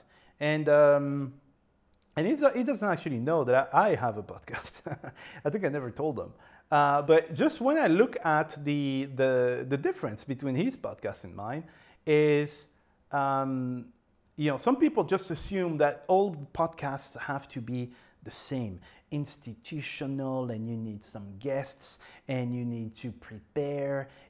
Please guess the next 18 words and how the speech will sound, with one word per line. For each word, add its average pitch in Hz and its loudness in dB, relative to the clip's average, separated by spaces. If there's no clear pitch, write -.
in 139 -4
advance, 139 -8
and 120 -6
then 123 -4
you 127 -4
need 127 -6
an 110 -6
appointment. 165 -6
So 170 -2
he 240 2
sent 240 -4
me 196 -2
the 156 4
calendar, 190 2
uh, 139 2
you 165 0
know, 143 0
invitation 151 -4